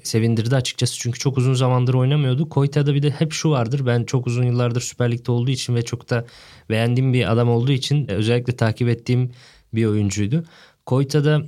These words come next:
bizim ligimizin oldukça üzerinde bir fizik kalite var ve ama sürekli sakatlanan bir oyuncu. Sakatlıklardan da her dönüşünde ilk iki üç maç böyle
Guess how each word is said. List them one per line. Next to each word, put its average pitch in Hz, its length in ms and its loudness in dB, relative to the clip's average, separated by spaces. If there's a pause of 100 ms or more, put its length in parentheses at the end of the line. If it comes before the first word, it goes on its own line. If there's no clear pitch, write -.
(280)
bizim 127 260 2
ligimizin 139 340 2
oldukça 139 380 0
üzerinde 139 380 2
bir 139 200 -2
fizik 127 320 -4
kalite 143 280 0
var 147 240 -2 (240)
ve 139 320 0 (100)
ama 151 220 2
sürekli 165 440 -2
sakatlanan 127 640 0
bir 104 80 0
oyuncu. 92 220 -4
Sakatlıklardan 143 840 0
da 151 60 2
her 160 280 0
dönüşünde 139 460 0
ilk 156 280 -2
iki - 160 -4
üç 180 200 -2
maç 165 220 -2
böyle 156 400 0